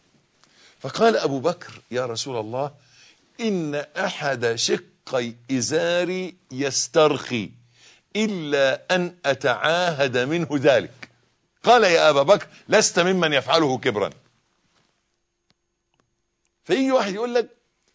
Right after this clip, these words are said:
"انا ما بعملهاش كبر، هي تفصيلة البدلة كده، تفصيلة البنطلون كده، تفصيلة الجلابية كده، تفصيلة العباية كده". وهنا نقول له: "ما تقدرش تقول ما بيفعلوش كبر". قول: "ما سيدنا أبو بكر أهو". قول: ما حصلش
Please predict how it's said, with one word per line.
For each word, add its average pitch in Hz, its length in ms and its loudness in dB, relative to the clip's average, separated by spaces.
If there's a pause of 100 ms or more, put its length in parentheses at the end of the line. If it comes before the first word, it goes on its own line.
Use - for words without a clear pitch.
(320)
"انا 156 120 -4
ما 143 60 -8
بعملهاش 131 400 -8
كبر، - 300 -16 (800)
هي 147 220 -4
تفصيلة 135 460 -8
البدلة 104 380 -8
كده، 95 240 -14
تفصيلة 98 460 -12
البنطلون 92 460 -12
كده، 92 280 -14 (260)
تفصيلة 120 380 -10
الجلابية 101 440 -10
كده، 101 240 -8 (200)
تفصيلة 127 360 -6
العباية 113 560 -2
كده". 104 320 -10 (1160)
وهنا 127 260 -16
نقول 127 200 -14
له: 120 60 -12
"ما 104 80 -14
تقدرش 123 540 -14
تقول 107 200 -14
ما 92 120 -12
بيفعلوش 78 380 -18
كبر". - 320 -20 (520)
قول: 131 80 -10
"ما 139 60 -4
سيدنا 185 340 0
أبو 208 140 2
بكر 220 180 2
أهو". 262 200 0 (440)
قول: 98 100 -16
ما 98 60 -16
حصلش - 560 -12